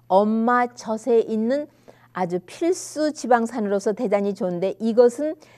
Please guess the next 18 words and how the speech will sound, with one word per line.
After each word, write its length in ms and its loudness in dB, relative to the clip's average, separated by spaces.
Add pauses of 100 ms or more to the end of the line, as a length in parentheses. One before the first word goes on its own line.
(340)
신경세포막을 1800 2
형성하는 600 0
데 340 4
필수 440 0
물질입니다. 800 -2 (260)
그리고 320 2
오메가쓰리는 760 0
호두라든가 920 0
아마시라든가 760 -2
아보카도에 720 2 (240)
내추럴이 600 0
있기 260 -6
때문에 460 -4 (280)
이런 360 0
것들을 500 -4
잡수심으로써 1200 -4 (560)
여러분 520 -4
건강을 760 0